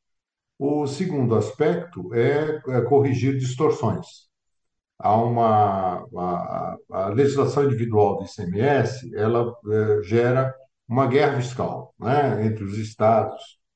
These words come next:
que pretendem, portanto, atrair empresas oferecendo, é, vantagem, por exemplo, né? Então, é, a, quando você unifica, você simplifica e você também tende a corrigir algumas das distorções.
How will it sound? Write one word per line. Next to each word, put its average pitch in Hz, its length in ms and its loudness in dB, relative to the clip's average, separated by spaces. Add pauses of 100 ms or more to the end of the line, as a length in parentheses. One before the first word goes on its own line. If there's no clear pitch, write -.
(460)
que 104 340 -2 (140)
pretendem, 107 880 2 (100)
portanto, 110 440 -2
atrair 120 760 2
empresas 123 840 -2 (320)
oferecendo, 110 1080 0
é, 104 320 0
vantagem, 104 640 2 (580)
por 50 100 -10
exemplo, - 400 -16
né? 113 380 -8 (400)
Então, 165 400 0
é, 139 340 -4
a, 123 140 0
quando 180 260 0
você 135 240 2
unifica, 110 600 0
você 107 260 -4
simplifica 139 840 -6
e 135 60 -2
você 147 320 -4
também 127 480 0
tende 135 320 0
a 127 100 0
corrigir 107 640 -2 (340)
algumas 113 500 0
das 110 180 0
distorções. - 500 -6